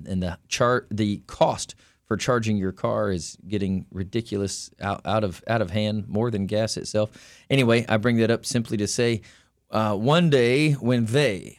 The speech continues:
whoever they are, that, um, that <laughs> they out there in control space, flip the switch on the internet and your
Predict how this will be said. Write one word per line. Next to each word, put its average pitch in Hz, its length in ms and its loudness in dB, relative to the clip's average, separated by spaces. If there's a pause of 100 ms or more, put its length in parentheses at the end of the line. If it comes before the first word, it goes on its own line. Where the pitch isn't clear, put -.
whoever 143 400 0
they 127 540 0 (140)
are, 101 560 -2
that, 101 380 -6
um, 92 380 -4 (540)
that 104 240 -6 (580)
<laughs> - 400 -12
they 123 960 -2
out 131 300 0
there 117 340 0
in 113 480 -6 (680)
control 120 520 -4
space, 117 520 -2 (280)
flip 190 300 -2
the - 80 -8
switch 156 380 -4
on 123 100 -4
the 117 140 -2
internet 120 340 -2
and 107 140 -2
your 110 360 -2